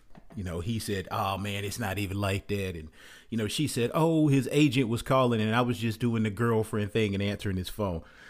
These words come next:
Man, okay, whatever. <laughs> Whatever. Uh, yeah, no, I don't believe that one bit. 'Cause th-, there's, like I said, you could look at the body language in the video and see that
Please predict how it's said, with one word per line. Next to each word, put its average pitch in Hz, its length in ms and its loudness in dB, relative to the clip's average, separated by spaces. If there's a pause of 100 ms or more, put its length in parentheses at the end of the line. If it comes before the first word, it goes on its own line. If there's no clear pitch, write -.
(200)
Man, 160 200 2
okay, 113 220 2
whatever. 95 320 -2 (500)
<laughs> - 1040 0
Whatever. 139 400 8 (360)
Uh, 104 480 0
yeah, 127 200 0
no, 110 360 2 (160)
I 131 80 -2
don't 113 160 2
believe 104 240 0
that 95 160 -2
one 98 180 -4
bit. 98 280 -4 (440)
'Cause 120 340 2
th-, 135 200 -2
there's, 131 380 2 (100)
like 135 140 4
I - 20 2
said, 117 260 -2
you 165 100 2
could 151 120 0
look 139 140 2
at 123 80 0
the 123 80 0
body 113 280 2
language 104 360 2
in 98 80 0
the 92 60 -2
video 98 540 0
and 101 160 -4
see 117 280 0
that 95 400 -2